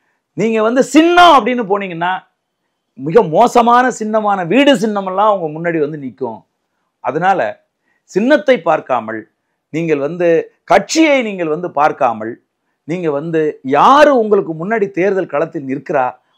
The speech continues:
அவரு தம்-, ஈழத்தமிழர்கள் பிரச்சனையில இந்த சிங்கள பேரினவாதத்தோடு போரிட்டு குறைஞ்சபட்ச நீதிகளை நமக்கு வந்து பெற்றுத்தரக்கூடிய மனிதரா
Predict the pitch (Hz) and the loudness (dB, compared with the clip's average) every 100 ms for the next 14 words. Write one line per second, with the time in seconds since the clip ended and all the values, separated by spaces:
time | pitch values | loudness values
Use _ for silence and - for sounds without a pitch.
0 | - 127 175 202 - 175 - 156 302 311 | -2 2 2 0 -2 -4 -4 -2 4 4
1 | - 208 214 214 196 170 165 170 185 151 | 4 -2 0 -2 -2 -4 -10 -8 -8 -6
2 | 127 127 - _ _ 185 202 190 170 - | -6 -6 -8 _ _ -6 2 2 2 -2
3 | - 226 269 294 285 196 226 254 247 220 | -4 0 2 6 6 8 8 8 6 2
4 | 202 196 196 208 226 226 190 247 269 160 | 2 2 2 4 4 4 8 8 8 4
5 | 202 175 - _ _ _ _ _ 190 226 | 2 2 0 _ _ _ _ _ 2 4
6 | 330 370 359 302 302 269 233 - _ _ | 4 6 4 4 4 2 0 -2 _ _
7 | _ _ _ _ _ _ _ _ _ _ | _ _ _ _ _ _ _ _ _ _
8 | _ _ _ 165 254 370 330 277 247 208 | _ _ _ 2 4 6 6 6 4 2
9 | 196 196 175 208 208 220 - 294 277 240 | -4 -2 -2 -4 -2 -2 -2 0 2 2
10 | 196 214 202 165 175 180 | 0 -2 -2 -2 0 2